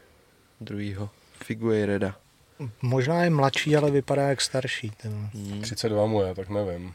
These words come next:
Speaker 3: jestli je druhej.
Speaker 2: Tak se koukni, kolik je tomu.
Speaker 1: Máme to tu někde?
Speaker 3: No, počkej.
Speaker 1: Tak jo.
Speaker 3: Třicet čtyři je Davis Nový dokonce. Tak mladší brácha.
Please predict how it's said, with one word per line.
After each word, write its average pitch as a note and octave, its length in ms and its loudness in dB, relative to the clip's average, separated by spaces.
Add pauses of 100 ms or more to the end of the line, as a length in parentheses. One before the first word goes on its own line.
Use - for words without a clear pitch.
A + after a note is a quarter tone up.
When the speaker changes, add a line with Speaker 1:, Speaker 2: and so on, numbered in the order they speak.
Speaker 3:
jestli F#2 380 -8
je F2 200 -8
druhej. F2+ 460 -6 (640)
Speaker 2:
Tak - 160 -12
se - 120 -4
koukni, A#2 320 -4
kolik A#2 300 -6
je A#2 140 -8
tomu. A#2+ 320 -8 (2250)
Speaker 1:
Máme G#2 260 -6
to - 160 -10
tu A2 120 -8
někde? G#2+ 500 -2 (180)
Speaker 3:
No, G2 200 -8
počkej. G2 340 -12 (380)
Speaker 1:
Tak - 120 -14 (100)
jo. G2+ 220 -6
Speaker 3:
Třicet A#2 240 -4
čtyři B2+ 240 0
je F#2+ 220 2 (100)
Davis F#2+ 360 -8
Nový F#2+ 260 -4
dokonce. F#2 520 -8 (240)
Tak F#2+ 160 -6
mladší G#2 280 -2
brácha. F#2 320 -4